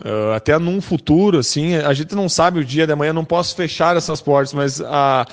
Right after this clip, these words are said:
a grande verdade que eu posso falar pra população é que eu não quero mais depender da política, até por isso eu tô saindo. Se fosse eu pensar em salário, Glauber, eu tinha realmente concorrido à reeleição,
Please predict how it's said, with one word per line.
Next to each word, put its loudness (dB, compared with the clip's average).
a 0
grande 0
verdade 2
que 0
eu -2
posso 0
falar 2
pra 2
população 2
é -2
que -2
eu 4
não 2
quero 2
mais -2
depender 0
da 0
política, -2
até 0
por -2
isso -4
eu -6
tô 0
saindo. -2
Se -6
fosse 0
eu 4
pensar 0
em -2
salário, 2
Glauber, 2
eu 0
tinha -2
realmente 0
concorrido 0
à 2
reeleição, 2